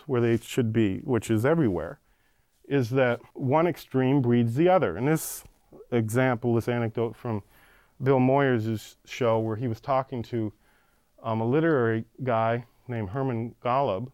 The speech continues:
And Herman Golub was pointing to the dichotomy between reason and the heart. And he says, "One should go with the heart always, because thinking always ends in egotism.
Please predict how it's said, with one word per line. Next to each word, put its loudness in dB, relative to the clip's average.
And 0
Herman 2
Golub 4
was 0
pointing 0
to -6
the -2
dichotomy 0
between -2
reason 0
and -2
the -2
heart. -2
And -2
he 0
says, 0
"One 2
should -2
go 6
with 4
the 0
heart 4
always, 4
because 0
thinking 0
always 4
ends 0
in -4
egotism. -2